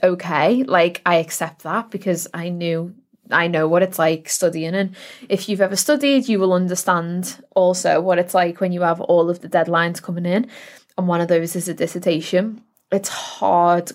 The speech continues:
graft. And then I guess just doing that alongside the business also and trying to have a life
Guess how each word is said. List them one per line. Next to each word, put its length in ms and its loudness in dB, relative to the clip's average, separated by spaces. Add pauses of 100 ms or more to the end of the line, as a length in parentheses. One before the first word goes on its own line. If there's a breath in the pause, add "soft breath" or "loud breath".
graft. 680 -2 (480 loud breath)
And 200 0
then 240 4
I 200 2
guess 280 -2
just 220 -2
doing 260 2
that 160 0
alongside 500 -2
the 60 -2
business 460 -2
also 580 2
and 300 -8 (140)
trying 240 0
to 40 -2
have 200 0
a 40 -2
life 480 -4